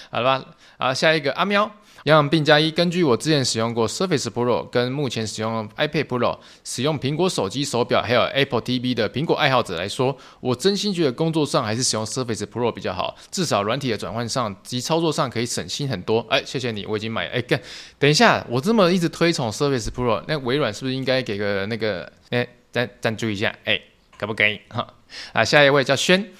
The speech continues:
Hello，维腾，我是香港观众，痒痒病加二，感觉性价比没有这么高，而且觉得之后会变装饰品，就不要买吧，那笔钱可能用到更好的地方。啊，来不及，我已经买了。好，啊，下一位也是说，啊，忠实顾客说，痒痒病加一，为了更好的品质，我觉得可以买。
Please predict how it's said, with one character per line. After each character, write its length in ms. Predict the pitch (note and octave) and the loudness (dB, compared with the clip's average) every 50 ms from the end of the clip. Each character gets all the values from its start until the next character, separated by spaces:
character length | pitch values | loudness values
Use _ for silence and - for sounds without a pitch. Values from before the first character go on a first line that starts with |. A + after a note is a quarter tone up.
| - - - - | -20 -20 -8 -2
Hello， 220 | - C#3+ D3+ D3 | 2 4 4 6
维 120 | C#3+ D3 D#3 | 6 4 4
腾， 220 | D3+ D3 C#3 C3 | 4 2 2 0
我 80 | A2+ A2 | 0 -2
是 80 | C3+ | -2
香 160 | B2 - E3 | -2 -2 0
港 160 | F3 D3+ A#2+ A2 | 0 0 0 0
观 180 | A#2 C3 C#3+ | 0 0 0
众， 200 | C3+ D3+ D3+ C3 | 0 0 0 0
痒 100 | A#2 C3+ | 2 0
痒 100 | C#3 A#2+ | 0 0
病 160 | G#2 C#3 C3 | 0 -2 -2
加 200 | A#2 - C3 B2 | 0 0 0 0
二， 200 | F#2+ C#3 C3+ A#2+ G#2 | 2 0 0 0 -2
感 220 | - - A2 A2 | -2 -2 -2 0
觉 160 | G#2 A#2 A#2+ | 0 -2 -2
性 200 | B2 - - F3 | -2 -2 -2 0
价 160 | C#3+ D#3 D3+ C3+ | 2 2 2 2
比 120 | B2 A2+ | 0 -2
没 120 | G#2 A2 | -2 -2
有 120 | A#2 A2 G#2 | 0 -2 -2
这 140 | G2+ A#2 A#2 | -2 -2 -2
么 100 | A2 G#2+ | -2 -2
高， 220 | G2+ A2+ A2+ A2+ | 0 0 2 2
而 100 | F#2+ A2+ | 2 0
且 160 | C3+ - B2 | 0 0 0
觉 160 | G#2+ - A#2+ | 0 0 2
得 120 | B2 B2+ A#2+ | 2 2 0
之 180 | G#2+ A#2+ B2+ | 0 -2 -2
后 80 | B2+ C3 | 0 2
会 60 | C3 | 2
变 140 | B2 C3+ B2+ | 2 0 -2
装 140 | A2+ - C#3 | -2 -2 -4
饰 120 | D3 - D3+ | -2 -4 -4
品， 140 | - A#2 | -4 -4
就 80 | G2 A#2+ | -4 -4
不 100 | A2 - | -2 0
要 100 | A#2+ C#3 | 0 0
买 160 | C3 B2 G2+ | 2 0 0
吧， 180 | G2 A2+ A2+ G2 B2+ | 2 2 0 2 0
那 80 | B2 | 0
笔 100 | G#2+ A2 | -2 -2
钱 220 | G2+ - G2+ G2+ G2 | -4 -6 -6 -6 -6
可 100 | - G#2 | -6 -6
能 80 | F#2 | -4
用 120 | F#2+ A#2 B2 | -2 -2 0
到 80 | A#2+ | 0
更 180 | A#2 - E3+ C3 | 0 0 0 0
好 140 | G#2 F#2+ F#2+ | 2 2 2
的 40 | |
地 160 | G2+ - D#3+ C#3 | 2 0 -2 0
方。 240 | C#3+ D3+ D#3 F3 - - - - - - - - | 0 0 0 0 -2 -10 -18 -20 -20 -20 -10 -6
啊， 100 | G2 G2 | -4 -2
来 100 | F#2+ G2 | -2 -2
不 60 | A2 | -2
及， 160 | G2+ G#2+ G2 | -4 -2 -4
我 80 | F#2+ G2 | -4 -4
已 20 | |
经 80 | G2 G2+ | -4 -4
买 200 | G#2 D#2+ D2 B1 | -4 -4 -4 -6
了。 120 | C2 - - _ _ _ _ _ - | -10 -14 -18 _ _ _ _ _ -10
好， 220 | - F2 D2 - - | -8 -6 -6 -6 -6
啊， 100 | - G#2+ | -6 -4
下 160 | A2+ - D#3+ C#3+ | 0 2 4 4
一 60 | C3 | 4
位 200 | C3 C#3 C3 A2 | 4 2 2 0
也 60 | G2 | 0
是 280 | F#2+ - C#3+ C3 A#2+ A2+ | -2 -2 -4 -4 -4 -4
说， 260 | - B2+ A#2+ A#2+ A2+ | -2 0 0 2 2
啊， 140 | G#2+ A2 G#2 | 2 2 0
忠 180 | - C#3+ D#3 | 0 -2 -4
实 100 | D3 - | -4 -4
顾 160 | B2 - C#3 | -4 -4 -6
客 200 | B2 - C3+ A#2+ | -4 -2 -4 -2
说， 160 | G#2+ - A#2+ A#2 | -2 -2 -2 -2
痒 120 | A#2+ A#2+ | -2 -2
痒 120 | A#2+ G#2+ | -4 -4
病 120 | G#2 A#2 A#2 | -6 -6 -4
加 160 | A2 A#2 A2 | -2 -2 -2
一， 80 | G#2+ G#2+ | -2 -2
为 140 | C#3+ D3 | 0 0
了 60 | B2+ A2 | 0 0
更 120 | - C#3 | 0 -2
好 120 | A2+ G2+ | -2 -2
的 60 | F#2 F2+ | -2 -2
品 140 | F#2+ G2 | -4 -8
质， 140 | F#2 F#2+ F#2+ | -8 -6 -6
我 80 | F2 F#2+ | -6 -4
觉 100 | G2 G#2+ | -2 -2
得 60 | G2+ | -2
可 80 | - F#2+ | -4 -6
以 80 | G2 | -6
买。 180 | G2+ G2+ - | -6 -8 -8